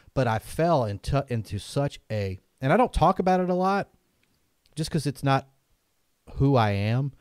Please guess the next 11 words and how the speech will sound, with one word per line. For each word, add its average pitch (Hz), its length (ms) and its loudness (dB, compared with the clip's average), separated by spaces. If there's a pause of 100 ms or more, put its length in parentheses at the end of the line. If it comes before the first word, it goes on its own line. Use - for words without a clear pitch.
(400)
Um, 101 480 -2 (300)
I, - 80 -14 (200)
I 135 140 -2 (100)
fell 190 200 6
into 131 300 0
a 101 80 -4
pretty 123 520 0 (1000)
deep 135 260 0
hole 123 280 2
of 104 140 -4
depression - 480 -6